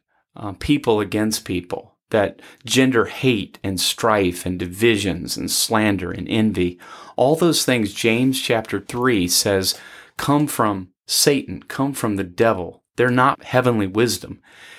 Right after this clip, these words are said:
Heavenly wisdom is peaceable. It is, it seeks to have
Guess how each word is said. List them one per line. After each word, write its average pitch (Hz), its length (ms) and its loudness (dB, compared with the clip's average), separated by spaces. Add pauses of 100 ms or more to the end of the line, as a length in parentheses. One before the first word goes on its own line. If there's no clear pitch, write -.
Heavenly 165 300 2
wisdom 131 440 0
is 92 160 -8
peaceable. 101 1000 -4
It 113 220 0
is, 104 300 -2 (240)
it - 280 -6
seeks - 540 2
to 117 120 0
have 107 540 0